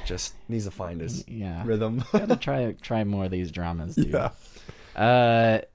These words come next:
Speaker 2: another movie I watched was A Futile and Stupid Gesture, which is a Netflix original just out recently, uh, about Doug Kinney, the creator of the National Lampoon.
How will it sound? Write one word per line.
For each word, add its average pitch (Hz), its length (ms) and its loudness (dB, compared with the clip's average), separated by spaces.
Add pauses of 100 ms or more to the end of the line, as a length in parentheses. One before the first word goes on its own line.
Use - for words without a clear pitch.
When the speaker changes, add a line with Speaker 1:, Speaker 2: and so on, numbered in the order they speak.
(140)
Speaker 2:
another 123 420 6
movie 156 240 4
I 139 60 8
watched 135 380 4
was 120 400 4
A 107 140 2
Futile 151 720 2
and 110 140 0
Stupid 120 400 -2
Gesture, 95 560 -4 (180)
which - 220 -12
is 95 60 -6
a 98 40 -4
Netflix 95 480 -6
original 90 320 -6
just 90 200 -10
out 87 120 -6
recently, 90 420 -8 (420)
uh, 95 540 0 (120)
about 107 500 0
Doug 131 260 0
Kinney, 131 440 -2 (260)
the 110 120 -8
creator 117 360 -2
of 107 120 -4
the 110 80 -4
National 110 420 -2
Lampoon. 107 640 -2